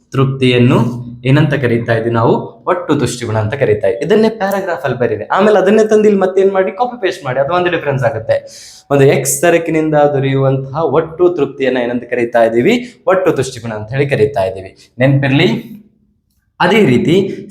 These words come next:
ಸೀಮಾಂತ ತುಷ್ಟಿಗುಣ ಅಂತಂದ್ರೆ ಏನಂತ ಕರೀತಾ ಇದ್ದೀವಿ? ಒಂದು ಹೆಚ್ಚುವರಿ ಘಟಕದ ಅನುಭವದಿಂದಾಗಿ. ಏನು? ಒಂದು ಹೆಚ್ಚುವರಿ ಘಟಕದ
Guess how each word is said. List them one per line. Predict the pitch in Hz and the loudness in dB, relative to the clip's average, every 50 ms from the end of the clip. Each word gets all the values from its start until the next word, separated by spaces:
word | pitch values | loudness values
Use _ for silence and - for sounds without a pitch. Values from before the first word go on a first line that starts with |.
| - | -4
ಸೀಮಾಂತ | - 190 196 202 220 254 269 254 - 254 - | 0 2 4 4 4 4 4 4 2 2 0
ತುಷ್ಟಿಗುಣ | 254 196 - - 185 165 165 | 0 -2 -2 0 0 2 2
ಅಂತಂದ್ರೆ | 156 156 156 151 147 143 143 | 2 2 0 0 0 0 0
ಏನಂತ | 143 135 135 - - | 0 -2 -4 -6 -4
ಕರೀತಾ | 135 131 127 127 127 127 | -2 -2 -2 0 0 2
ಇದ್ದೀವಿ? | 127 120 123 135 135 175 226 233 - - - - - 147 | 2 2 0 0 0 0 -2 -2 -4 -12 -20 -10 -4 -2
ಒಂದು | 160 170 156 | 0 2 2
ಹೆಚ್ಚುವರಿ | 151 160 180 175 180 175 - - 262 262 269 269 254 254 240 | 2 2 2 2 0 -4 -4 -2 0 2 2 2 2 2 0
ಘಟಕದ | - 196 185 196 185 190 180 175 170 | 0 0 0 -2 0 2 2 2 4
ಅನುಭವದಿಂದಾಗಿ. | 165 160 156 151 139 143 143 139 135 123 131 127 120 123 120 113 107 104 104 101 - - - - - - _ _ _ _ _ 113 | 2 2 2 2 4 4 4 4 4 2 -2 -2 0 2 2 2 2 0 -4 -6 -8 -10 -16 -18 -20 -20 _ _ _ _ _ -6
ಏನು? | 117 127 143 202 262 285 - - - - - - _ _ _ _ - | -2 0 2 2 2 2 0 -4 -8 -14 -18 -20 _ _ _ _ -2
ಒಂದು | 120 127 127 127 120 156 208 262 - - - - - - _ _ - | 0 2 2 4 4 4 4 2 0 -2 -6 -12 -16 -20 _ _ -6
ಹೆಚ್ಚುವರಿ | 143 147 - - - - - 220 226 220 214 190 175 156 151 147 147 147 151 - - - - - - _ _ _ _ 120 - 98 107 | -6 -6 -6 -8 -14 -10 -8 -6 -2 0 2 2 4 4 2 2 2 0 -2 -4 -6 -12 -16 -18 -20 _ _ _ _ -18 -10 -8 -6
ಘಟಕದ | 131 - 156 160 151 - 131 120 113 | -6 -4 -2 -4 -2 0 -2 -2 2